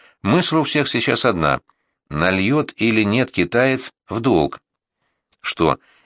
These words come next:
и вот эти доходяги оружие имеют?" — спрашивали поутру инженеры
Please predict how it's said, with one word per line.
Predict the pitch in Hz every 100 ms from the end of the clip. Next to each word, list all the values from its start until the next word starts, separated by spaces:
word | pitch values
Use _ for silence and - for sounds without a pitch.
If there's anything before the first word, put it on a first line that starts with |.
| -
и |
вот | 73 76 107
эти | 98 95
доходяги | 80 73 87 78 95 127 85 67 - _
оружие | - 87 160 202 190 151
имеют?" — | 80 73 67 - _ _ _ _ _
спрашивали | - - 98 85 85 82
поутру | - 85 85 87 82
инженеры | 78 87 95 110 85